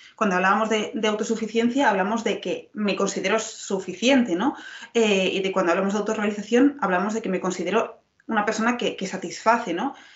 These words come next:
Eh, lo que yo quiero para mí. Entonces, si yo sien-, si yo no me siento satisfecha, el polo opuesto, digamos, que sería la insatisfacción, no solo vital, sino también personal.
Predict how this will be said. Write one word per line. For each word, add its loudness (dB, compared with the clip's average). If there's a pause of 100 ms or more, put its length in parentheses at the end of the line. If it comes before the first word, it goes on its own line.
(120)
Eh, -2
lo 0
que -6
yo 0
quiero 0
para -4
mí. -4
Entonces, -4 (400)
si -6
yo 4
sien-, 0
si -4
yo 0
no 2
me 4
siento 2
satisfecha, 0 (140)
el -2
polo 6
opuesto, 0
digamos, 0
que -4
sería -4
la 2
insatisfacción, -2 (320)
no 2
solo 2
vital, 0
sino -4
también -2
personal. 0